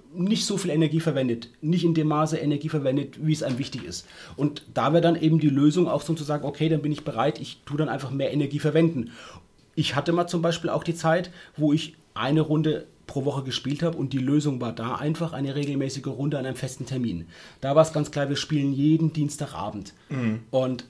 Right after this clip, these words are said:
Speaker 1: da war auch natürlich nicht das Terminplanungschaos dann dadurch, weil einfach klar war, wir spielen jeden Dienstagabend. Und das ist, glaube ich, auch die Leute, die regelmäßig spielen, die haben einen festen Termin
Speaker 2: Mhm.
Speaker 1: und haben den eingeplant und der hat halt auch Priorität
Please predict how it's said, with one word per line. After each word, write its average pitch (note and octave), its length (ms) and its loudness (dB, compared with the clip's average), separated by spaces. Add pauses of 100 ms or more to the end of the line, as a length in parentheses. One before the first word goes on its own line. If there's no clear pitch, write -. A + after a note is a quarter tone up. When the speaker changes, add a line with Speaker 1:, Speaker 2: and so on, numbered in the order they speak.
Speaker 1:
da - 120 0
war B2 120 4
auch B2+ 120 4
natürlich C3+ 300 -2
nicht C3+ 160 -4
das A#2 80 -6
Terminplanungschaos D3 1160 2
dann E3 160 4
dadurch, F#3 320 2
weil C3+ 100 0
einfach B2+ 240 -6
klar F2+ 220 -6
war, D#3+ 140 0
wir F3 60 -6
spielen C3 280 -4
jeden A2+ 240 -4
Dienstagabend. B2 720 -6 (400)
Und C#3 280 -2 (120)
das - 180 -4
ist, F#3 140 -8
glaube E3 220 2
ich, E3 100 -4
auch D3+ 160 -2
die D3+ 160 0
Leute, C#3+ 320 4
die A2+ 100 -6
regelmäßig G3 480 -2
spielen, E3+ 380 4
die C3+ 140 -6
haben C3+ 120 0
einen C3 80 -4
festen F#3 320 -2
Termin D#3+ 380 4
Speaker 2:
Mhm. C#3 340 4
Speaker 1:
und C3+ 160 -4
haben D3 140 2
den - 100 4
eingeplant E3 640 0
und C#3 160 -4
der C3 160 -4
hat E3 120 0
halt F3 120 0
auch D3+ 180 0
Priorität D3 680 0